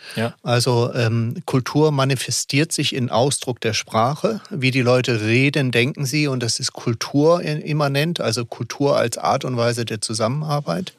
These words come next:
Speaker 1: Mhm.
Speaker 2: Dann kannst du Kulturen wahrnehmen, gestalten, äh, über Rituale. Also ich kann dir eine Kultur erklären, in, indem ich Rituale erkläre oder
Speaker 1: Mhm.
Speaker 2: neu gestalte, implementiere.
Speaker 1: Ja.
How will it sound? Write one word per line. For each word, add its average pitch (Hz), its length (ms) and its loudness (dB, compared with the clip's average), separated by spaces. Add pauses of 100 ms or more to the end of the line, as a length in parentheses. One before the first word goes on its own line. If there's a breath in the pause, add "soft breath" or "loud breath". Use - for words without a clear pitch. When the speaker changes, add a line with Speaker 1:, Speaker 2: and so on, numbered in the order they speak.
(100)
Speaker 1:
Mhm. 170 240 2 (480 soft breath)
Speaker 2:
Dann 131 140 2
kannst 165 240 0
du 156 40 -4
Kulturen 151 960 0
wahrnehmen, 147 1080 0
gestalten, 143 800 2 (180)
äh, 127 200 0 (220)
über 131 280 2
Rituale. 135 680 0 (220 loud breath)
Also 120 240 -4
ich 120 300 -4
kann 135 180 -2
dir 131 140 2
eine 120 220 0
Kultur 156 840 0 (420)
erklären, 160 840 2
in, 127 480 -2 (100)
indem 127 600 -2
ich 120 180 -2
Rituale 120 600 2
erkläre 139 640 0
oder 135 300 4
Speaker 1:
Mhm. - 40 2
Speaker 2:
neu 123 220 0
gestalte, 127 480 -2
implementiere. 123 880 -4 (160)
Speaker 1:
Ja. 123 160 0